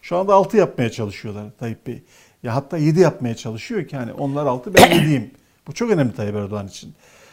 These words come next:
Ee, yani "M H P bana yeter." demedi. Ya Perinçek var işte, bir yandan da Büyük Birlik var demedi.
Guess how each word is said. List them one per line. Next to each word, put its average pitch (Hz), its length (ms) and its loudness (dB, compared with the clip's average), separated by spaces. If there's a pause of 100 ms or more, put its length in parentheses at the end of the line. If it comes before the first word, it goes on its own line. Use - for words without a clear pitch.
(240)
Ee, 131 80 -6 (560)
yani 131 260 2
"M 143 260 2
H 151 120 4
P 156 140 2
bana 147 180 10
yeter." 151 320 10
demedi. 131 380 6 (500)
Ya 117 160 -4
Perinçek 143 500 0
var 120 140 -2
işte, 117 300 -8
bir 131 60 -2
yandan 131 360 -2
da 123 120 -6
Büyük 131 260 -10
Birlik 120 260 -8
var 156 200 -6
demedi. 151 400 -2